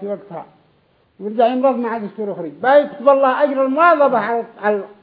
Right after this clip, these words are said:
الجماعة لما يموت. إذا كان بيحاول يفعل شيء معروف، أي طاعة ما منعه منها إلا ما عاد استطاع، فالله بيكتبها له لما يموت. قلنا: "ما شاء الله عليك، ما عاد عليك."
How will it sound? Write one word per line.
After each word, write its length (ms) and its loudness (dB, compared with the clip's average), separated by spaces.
الجماعة 540 -2
لما 260 2
يموت. 220 4
إذا 180 0
كان 320 -6
بيحاول 480 -4
يفعل 360 -4
شيء 260 0
معروف، 380 -2
أي 220 0
طاعة 440 0
ما 220 0
منعه 280 -6
منها 280 -6
إلا 340 -4
ما 100 -8
عاد 100 -8
استطاع، 500 0
فالله 220 -2
بيكتبها 480 0
له 200 2
لما 100 -2
يموت. 240 -4
قلنا: 260 -6
"ما 140 -8
شاء 100 -6
الله 120 0
عليك، 300 -2
ما 80 -4
عاد 180 0
عليك." 280 0